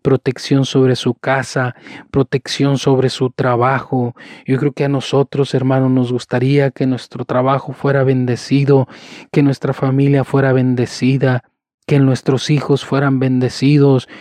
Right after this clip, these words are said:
Yo creo que a todos nos gustaría, hermano, pero es necesario que nosotros vivamos en integridad, en temor delante de Dios. Y cuando nosotros hagamos eso, hermano,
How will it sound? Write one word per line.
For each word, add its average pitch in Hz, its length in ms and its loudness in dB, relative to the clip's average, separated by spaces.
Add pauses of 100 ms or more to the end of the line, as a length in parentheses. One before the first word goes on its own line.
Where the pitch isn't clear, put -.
(260)
Yo 139 120 2
creo 151 160 0
que 151 100 -2
a 139 60 -4
todos 139 360 2
nos 127 220 0
gustaría, 127 600 0
hermano, 127 420 0
pero 127 300 0
es 139 220 -2 (140)
necesario 139 880 0 (340)
que 143 140 2
nosotros 135 640 2
vivamos 135 720 2
en 139 160 2
integridad, 135 880 0 (360)
en 147 220 2
temor 139 520 0
delante 135 520 0
de 123 140 2
Dios. 139 500 2 (300)
Y 147 100 -2
cuando 139 380 0
nosotros 135 560 0
hagamos 131 560 0
eso, 139 360 2
hermano, 135 440 2